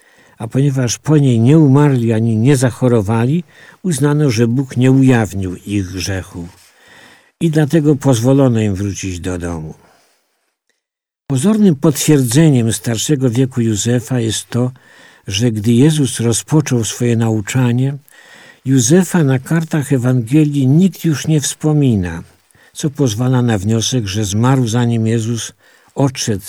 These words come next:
z nazaretańskiego domu. A skoro już zmarł, to łatwo się domyślić, że w czasie poczęcia i narodzin Jezusa był już starszym człowiekiem. Stąd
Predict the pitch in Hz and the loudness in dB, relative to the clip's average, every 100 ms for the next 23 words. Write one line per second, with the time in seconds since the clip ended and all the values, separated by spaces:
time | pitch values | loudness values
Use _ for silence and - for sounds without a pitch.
0 | - 95 107 98 107 107 101 104 101 - | -12 -6 -4 -2 -2 -2 -4 -6 -6 -8
1 | 110 101 101 95 98 92 92 92 98 _ | -8 -6 -6 -4 -6 -6 -10 -16 -20 _
2 | _ _ _ _ _ _ - 147 - 214 | _ _ _ _ _ _ -8 -6 -2 2
3 | 196 170 127 120 120 123 139 156 160 - | 4 4 4 2 2 4 2 -2 -6 -6
4 | 143 135 127 127 - 135 143 131 113 110 | -4 -2 -2 -4 -4 -6 -2 -2 0 -2
5 | - 135 98 117 101 - _ - _ - | -4 -6 -4 -6 -6 -12 _ -20 _ -6
6 | 120 139 113 127 123 135 123 127 127 131 | -2 0 0 0 2 2 2 2 2 4
7 | 123 117 139 117 120 113 107 110 104 - | 4 4 2 2 0 0 0 -2 -6 -4
8 | 123 127 _ - - - 113 127 147 139 | -6 -8 _ -20 -20 -14 -2 4 4 4
9 | - - 123 113 127 117 - 113 95 98 | 0 0 0 0 -2 -4 -4 -4 -2 -4
10 | 82 - 85 90 - _ _ _ _ - | -4 -12 -14 -16 -20 _ _ _ _ -20
11 | - _ - - 196 196 170 - | -20 _ -16 0 4 4 2 -6